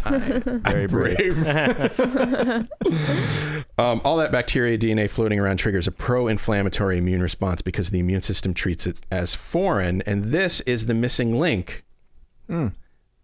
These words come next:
Speaker 1: uh, s-, say researchers, between psychology and inflammation, the mind and the body. I think that's super cool.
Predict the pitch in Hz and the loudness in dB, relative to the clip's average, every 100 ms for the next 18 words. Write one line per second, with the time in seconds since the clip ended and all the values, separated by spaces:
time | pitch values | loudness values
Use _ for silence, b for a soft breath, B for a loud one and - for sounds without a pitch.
0 | _ - 98 95 95 - - 104 90 - | _ -6 -2 0 -2 -6 -6 -6 -10 -8
1 | - 113 95 92 104 87 95 85 - b | -2 0 2 2 0 0 0 -2 -6 b
2 | b b b _ - - 113 123 117 104 | b b b _ -8 -4 0 0 0 -2
3 | - - - - 123 110 - 135 123 117 | -8 -14 -12 -4 -2 0 0 0 2 0
4 | 113 - 101 95 104 92 85 - 69 95 | 0 -2 -2 0 0 0 0 -2 -2 0
5 | 95 98 92 90 82 - 85 78 65 - | 0 2 2 0 -2 -2 -4 -2 -4 -6
6 | - - - - - _ _ _ - 190 | -8 -16 -20 -20 -20 _ _ _ -10 -6
7 | 175 104 67 - - - - - - | -6 -6 -6 -6 -8 -10 -12 -10 -12